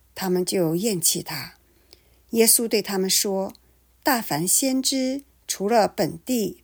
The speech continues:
本家之外，没有不被人尊敬的。”耶稣因为他们不信，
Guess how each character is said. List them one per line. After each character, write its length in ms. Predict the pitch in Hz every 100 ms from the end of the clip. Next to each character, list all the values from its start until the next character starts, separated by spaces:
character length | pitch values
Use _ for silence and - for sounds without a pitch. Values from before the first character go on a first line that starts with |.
| -
本 220 | 175 131
家 240 | - 202 226
之 220 | - 208
外， 340 | 202 165 - _ _ _ _ -
没 260 | 185 180
有 260 | 247 - - -
不 160 | 170
被 200 | 185 247
人 240 | 160 156 170
尊 240 | 254 247
敬 300 | - 240 175
的。” 200 | - - _ _ _ _ _ _ _ _ _ _ _ -
耶 160 | 202
稣 340 | 202 - 202 190
因 220 | 220 226
为 120 | 190
他 180 | 175 202
们 120 | 175
不 200 | 165 165
信， 400 | - - 208